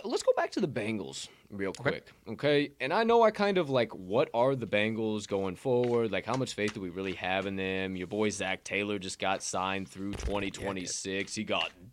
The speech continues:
Speaker 1: the bag, my friend. So that being said, I'm a little worried about Joey B.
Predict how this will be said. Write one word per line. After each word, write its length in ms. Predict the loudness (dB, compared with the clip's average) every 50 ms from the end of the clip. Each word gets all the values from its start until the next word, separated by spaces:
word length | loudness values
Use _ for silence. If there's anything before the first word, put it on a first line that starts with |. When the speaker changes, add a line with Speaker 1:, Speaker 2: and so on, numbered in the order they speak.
| _ _ _ -6
Speaker 1:
the 260 | -6 -6 -6 -6 -10 -14 _ -2
bag, 560 | 0 2 4 4 4 6 6 6 4 4 4
my 200 | 2 4 4 2
friend. 380 | 2 0 0 0 2 2 0 -2 -8 -14 -20 -20 -20 -20 -20 -20 -20 -16 _ 0
So 120 | 4 6
that 140 | 6 6 6
being 240 | 6 6 4 4 2
said, 520 | 0 0 2 4 8 8 8 6 6 2 -10 -18 -20 -20 -20 -20 -20 -20 -20 _ _ _ -4
I'm 80 | 0
a 60 | 2 4
little 200 | 6 6 6 4
worried 160 | 4 2 2 4
about 160 | 4 4 4
Joey 280 | 6 6 6 6 6
B. 260 | 6 4 2 0 0